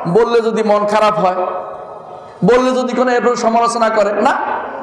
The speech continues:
দাওয়াতের কাজ তো আপনি ধীরে ধীরে সুন্দর করে বুঝিয়ে বলবেন। কিরকম বলবেন? অনেক সময়,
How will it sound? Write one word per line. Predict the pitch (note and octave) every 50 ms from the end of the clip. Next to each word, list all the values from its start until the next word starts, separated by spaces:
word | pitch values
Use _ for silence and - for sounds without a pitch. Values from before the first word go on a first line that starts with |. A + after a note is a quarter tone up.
| - - - -
দাওয়াতের | C#3 F3+ G3+ A3+ B3+ B3+ C#4+ C#4
কাজ | C4+ C4 B3+ B3+
তো | B3+ C4+
আপনি | B3 B3 C4 A#3
ধীরে | F3 A3 B3 C4
ধীরে | C4+ C4+ C4+ C4 B3+
সুন্দর | - B3+ B3+ B3+ B3+ C#4
করে | C4+ C4+ C#4 C#4
বুঝিয়ে | C4+ C4+ C#4 B3 D#4 D#4+
বলবেন। | D#4 D#4 C#4+ C#4 C4 A3 - - - - - - - - - - - - -
কিরকম | - A#3+ F4+ F#4+ F#4 G4 F4+ D#4 F4 E4
বলবেন? | D4+ C4+ C4 A3 F3+
অনেক | - B3+ C#4+ E4 E4
সময়, | - D4 D4 D4 D4 C4+ A3+